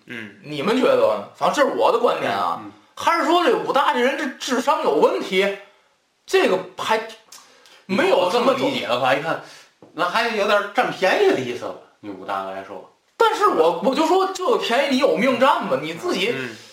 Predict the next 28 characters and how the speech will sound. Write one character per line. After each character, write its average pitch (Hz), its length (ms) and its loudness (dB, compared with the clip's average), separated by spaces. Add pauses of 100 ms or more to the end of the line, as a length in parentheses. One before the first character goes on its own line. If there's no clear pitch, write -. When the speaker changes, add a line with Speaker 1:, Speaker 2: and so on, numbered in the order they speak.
(200)
Speaker 2:
对 339 140 2
自 302 160 -2
己 185 120 0
没 220 140 2
有 269 160 2
一 208 60 0
个 226 100 2
特 220 160 -4
别 202 100 4
清 214 220 -2
醒 170 160 -2
的 131 100 0
认 165 140 2 (120)
识， - 220 -14 (140)
就 247 160 -2
是 208 80 2
你 196 160 0
这 339 180 0
日 262 60 2 (140)
子， 214 180 2
日 247 160 2
子 180 100 4
还， 185 800 2
还 202 160 -2
能 233 160 2
这 240 60 4
么 175 140 2
过？ - 440 2